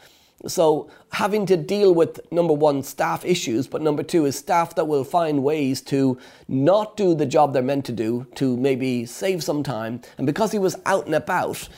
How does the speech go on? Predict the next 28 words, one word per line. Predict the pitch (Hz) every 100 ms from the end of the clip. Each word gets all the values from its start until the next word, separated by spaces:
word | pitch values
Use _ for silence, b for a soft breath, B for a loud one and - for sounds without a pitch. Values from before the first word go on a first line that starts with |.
| B B B
he | 185
probably | 180 214 220
wasn't | 202 - 165
visiting | 175 156 156
the | 143
houses | 147 139 123
at | 135
all. | 190 175 120
He | 120
was | 123
out | 170 165
and |
about | 147 143 135
doing | 147 160 139
other | 127 110 117
stuff. | - 269 202 - - - B B B
And | - 190
it | 196 -
took | 226 - 226
us | 160 -
almost | 185 180 180
a | 165
year | 151 214 233 196
to | - 147
figure | 143 185 143 131
him | 123 123
out, | 156 95 - - B B B
where | 151 147 139